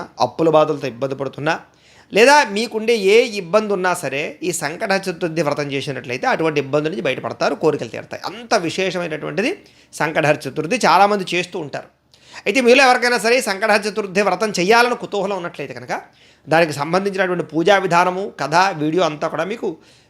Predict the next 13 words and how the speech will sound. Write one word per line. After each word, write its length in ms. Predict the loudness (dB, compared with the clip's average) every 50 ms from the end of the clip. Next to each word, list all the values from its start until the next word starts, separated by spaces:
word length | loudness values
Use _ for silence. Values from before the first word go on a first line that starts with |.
| _ _ -2 0
చక్కగా 260 | 0 4 4 4 4
తయారు 360 | 4 4 4 6 4 4 4
చేసి, 200 | 2 -4 -4 -4
వీడియోగా 300 | -2 0 0 2 0 0
తయారు 300 | -2 -2 -2 -2 -2 -2
చేసి 120 | -4 -8
దానికి 280 | -4 -2 -2 -2 -2 -6
సంబంధించినటువంటి 800 | -6 -6 -4 -2 -2 -2 -2 -2 -4 -6 -4 -4 -4 -4 -4 -2
లింక్ 360 | -4 -4 -2 -2 -4 0 0
కింద 160 | -2 2 2
డిస్క్రిప్షన్లో 760 | 0 0 0 -6 -8 -6 -8 -8 -8 -8 -6 -8 -4 -2 -2
ఇవ్వడం 200 | 0 0 -2 -2
జరిగింది. 380 | -4 -6 -8 -8 -10 -14 -12